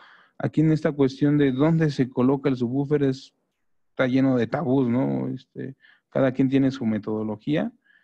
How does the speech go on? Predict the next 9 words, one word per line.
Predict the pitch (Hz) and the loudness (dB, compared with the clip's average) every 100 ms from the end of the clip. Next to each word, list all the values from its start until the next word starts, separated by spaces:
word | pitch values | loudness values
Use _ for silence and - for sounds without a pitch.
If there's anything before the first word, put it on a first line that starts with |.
| _ _ | _ _
Entonces | - 123 127 127 | -10 -8 -8 -2
ahí | 127 139 | 0 0
Kev | 135 147 - - - | 0 -2 -4 -12 -6
trató | 123 117 139 | -4 -2 -2
de, | 135 127 113 110 | 0 0 0 -4
de, | 110 107 107 107 | -4 -4 -6 -8
de | 113 107 107 107 117 117 123 | -8 -10 -10 -12 -12 -14 -14
hacer | 120 117 131 123 | -12 -6 -6 -4
como, | 131 117 110 | -2 -2 -2